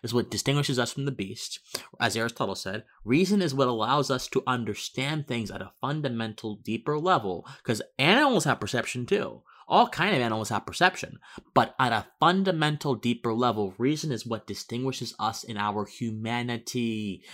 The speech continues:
But we're not using reason, we're using preconceived notions. We're using preconceived notions, my friends. And I've written about the idea of hate crimes as well. Again, it's an unquantifiable, subjective musing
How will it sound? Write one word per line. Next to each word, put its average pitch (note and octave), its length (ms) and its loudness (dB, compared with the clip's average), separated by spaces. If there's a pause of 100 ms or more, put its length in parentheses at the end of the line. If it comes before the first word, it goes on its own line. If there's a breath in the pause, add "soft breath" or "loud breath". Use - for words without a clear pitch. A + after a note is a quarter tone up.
But A#2+ 100 0
we're C3 140 0
not C#3 240 2
using B2+ 420 2
reason, A#2+ 540 0 (180 loud breath)
we're C3 120 8
using C3 300 6
preconceived B2+ 720 -2
notions. C3 1600 -2 (440 soft breath)
We're A#2+ 100 2
using A#2+ 300 6
preconceived B2 680 -2
notions, A2+ 520 -2
my G2+ 200 -4
friends. F#2+ 640 -12 (1700 soft breath)
And B3+ 80 4
I've A3+ 160 6
written F3+ 220 2
about C#3 320 4
the B2+ 60 2
idea A#2+ 340 4
of - 80 -4
hate A2+ 180 -4
crimes F#2 300 -6
as - 100 -16
well. D3 160 2
Again, G2+ 220 -4
it's G2+ 100 -6
an B2 80 -2
unquantifiable, A2+ 840 0
subjective A2 420 -4
musing G#2+ 480 0